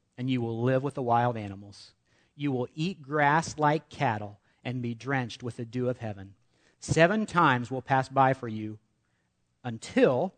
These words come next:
you acknowledge that the Most High is sovereign over the kingdoms of men and gives them to anyone he wishes. The command to leave the stump of the tree with its roots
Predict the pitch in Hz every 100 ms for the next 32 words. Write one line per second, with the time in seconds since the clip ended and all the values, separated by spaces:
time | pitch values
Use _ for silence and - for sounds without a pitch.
0 | _ _ _ _ _ _ _ _ 139 139
1 | 120 139 170 107 98 - - _ _ _
2 | - 127 135 135 165 - 151 117 107 107
3 | - 131 - - 151 123 104 95 - 120
4 | 113 110 143 151 175 180 170 127 104 98
5 | _ _ - 123 120 147 135 120 110 120
6 | 127 127 131 147 113 92 95 90 - _
7 | _ _ _ _ _ 127 - 143 156 180
8 | 160 160 156 135 - 165 185 185 - 185
9 | 143 139 135 165 170 156 -